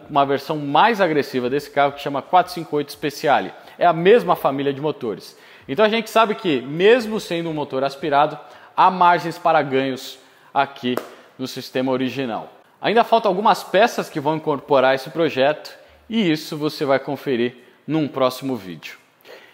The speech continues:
Então, se você não é ainda inscrito aqui no canal da Vanguard, aproveita o momento, se inscreva e ativa as notificações pra você não perder esse próximo vídeo. E não deixa de deixar a curtida pra ajudar com que a gente continue a produzir esse tipo de conteúdo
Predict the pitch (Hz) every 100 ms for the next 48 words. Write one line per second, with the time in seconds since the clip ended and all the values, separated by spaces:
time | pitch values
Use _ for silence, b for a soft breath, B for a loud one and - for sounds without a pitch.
0 | B 170 202 175 156 - 185 175 190 185
1 | 208 160 - 202 247 165 - 139 120 123
2 | 120 143 175 123 147 147 131 156 147 175
3 | 180 147 123 156 160 156 - 190 - -
4 | 156 190 185 147 135 131 - - 233 208
5 | 170 143 - - 135 165 185 151 123 -
6 | 139 185 247 208 143 143 139 127 139 -
7 | 170 135 175 - - - 208 262 233 247
8 | 233 196 208 196 - 214 214 220 - -
9 | 175 170 170 - - _ _ 160 180 160
10 | 139 131 135 135 - - - 147 165 139
11 | 143 - 208 220 185 175 165 156 139 123
12 | 143 - - - 131 - 123 123 117 120